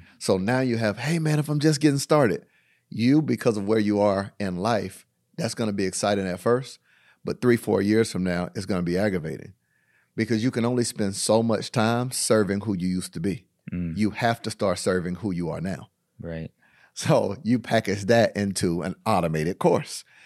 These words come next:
Speaker 1: where that you serve that person by giving them your thoughts, but not your time.
Speaker 2: Love it.
Speaker 1: So you can monetize even your aggravation. When clients are in ideation in my space,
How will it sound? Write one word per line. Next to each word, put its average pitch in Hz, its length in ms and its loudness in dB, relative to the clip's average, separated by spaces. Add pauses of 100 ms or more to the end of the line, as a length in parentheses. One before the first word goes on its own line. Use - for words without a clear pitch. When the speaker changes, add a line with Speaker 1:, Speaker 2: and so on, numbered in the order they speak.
(200)
Speaker 1:
where 110 200 2
that 104 320 2
you 113 160 2
serve 135 480 4
that 139 220 4
person 107 380 2
by 98 140 2
giving 104 300 0
them 101 160 -2
your 101 100 2
thoughts, - 360 -2
but 90 140 -4
not 82 260 -8
your 92 80 -4
time. 110 380 -2 (300)
Speaker 2:
Love 85 220 -6
it. 80 180 -8 (720)
Speaker 1:
So - 140 0
you 113 160 4
can 113 160 -2
monetize 107 600 2
even 107 200 0
your 104 120 4
aggravation. 104 680 0 (460)
When 107 240 0
clients 123 440 0
are 101 220 2
in 101 180 -2
ideation 113 640 2
in 95 160 -4
my 110 180 2
space, 87 380 -4